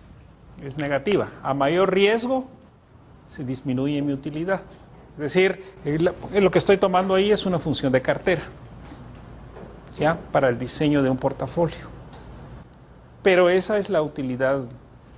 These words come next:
¿va? práctica, digamos, una, una aplicación práctica, en, precisamente en el marco de lo que es economía financiera. ¿Sí?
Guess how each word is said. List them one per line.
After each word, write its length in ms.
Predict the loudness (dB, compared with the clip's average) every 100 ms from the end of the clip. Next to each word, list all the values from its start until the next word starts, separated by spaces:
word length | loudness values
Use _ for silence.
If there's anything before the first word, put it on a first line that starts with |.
| -12
¿va? 120 | -10 -2
práctica, 520 | -2 -2 -10 -8 -6
digamos, 340 | -4 -4 0
una, 300 | 4 4 4 -2 -16 -20 -20 -20 -20 -14
una 160 | -6 -4
aplicación 540 | -4 -10 -10 -10 -10 -6
práctica, 360 | -6 -6 -8
en, 180 | -6 -8 -8
precisamente 640 | -8 -4 -4 -4 -4 -6
en 140 | -6 -6
el 100 | -4
marco 300 | -4 -2 -4
de 100 | -4 -6
lo 120 | -8
que 100 | -8
es 80 | -12
economía 540 | -10 -10 -10 -10 -10 -12
financiera. 540 | -12 -12 -12 -14 -14 -18 -20 -20 -20 -20 -20 -20 -20 -20 -20 -20 -20 -20 -20 -18
¿Sí? 220 | -10 -10